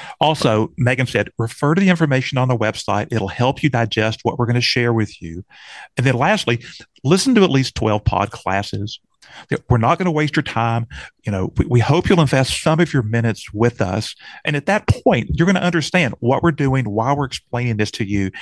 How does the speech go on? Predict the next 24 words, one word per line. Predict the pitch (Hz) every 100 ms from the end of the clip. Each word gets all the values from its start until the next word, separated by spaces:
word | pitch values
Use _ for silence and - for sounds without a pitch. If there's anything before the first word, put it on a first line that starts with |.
| - -
And | 143
then | 202 254
you | 262
can | 220
decide, | 147 - 104 110
you |
can | - 123
make | 127
an | 127
informed | 110 - 143 135
decision | 120 - 104 104 104
about | 107 104 - - -
maybe | 165 175
whether | 127 143 170
you | 170
wanna | 160 139
have | 139
a | 131
chat | - 139 -
with | 113
us | 98 -
about | 95 98 - -
your | 151
situation. | 160 - 87 87 - -